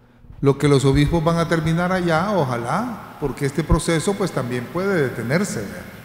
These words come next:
Puede ser que, que no, no resulte porque no le dimos espíritu.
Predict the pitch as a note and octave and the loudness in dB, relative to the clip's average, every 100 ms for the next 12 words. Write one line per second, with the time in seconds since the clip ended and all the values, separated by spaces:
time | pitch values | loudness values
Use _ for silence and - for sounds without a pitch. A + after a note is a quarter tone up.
0 | - - - - - - A#2+ A#2+ - C3 | -18 -18 -20 -20 -14 -8 -4 -2 0 -2
1 | B2+ C3+ A2+ F#2+ - - - - - - | -2 -6 -6 -8 -12 -18 -20 -20 -20 -14
2 | A2+ A2 A2 A#2+ A#2 A2+ A2+ - G#3 F3+ | -10 -10 -10 -8 -4 -4 0 4 4 2
3 | A#2+ - G#2+ A2+ A#2 A#2+ A#2 A#2+ A#2 A#2 | -2 -6 -6 -4 -2 -2 -2 -2 -4 -8
4 | G#2 - F#3 C#3+ - | -8 0 0 0 -4